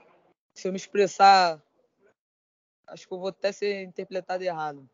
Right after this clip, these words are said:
Mas só que, só quem vive lá mesmo que, que sabe, sabe o que passa,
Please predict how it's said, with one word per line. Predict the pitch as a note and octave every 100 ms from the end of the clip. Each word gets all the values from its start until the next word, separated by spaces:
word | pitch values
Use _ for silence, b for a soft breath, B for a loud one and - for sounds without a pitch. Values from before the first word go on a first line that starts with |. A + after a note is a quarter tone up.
| _ _ _ _ _ _ _ _ _
Mas | - E3
só | E3 E3+
que, | - F#3+ F#3+ F3
só | - F3+
quem | - G#3
vive | E3+ F#3+ F#3
lá | F#3 F3+
mesmo | F3 F3+ F3+
que, | - F#3+ E3 D3+ _ _
que | F#3
sabe, | - F3+ F3+
sabe | E3 F3+ E3+
o | - D#3+
que | E3 F3
passa, | - A#3+ C4+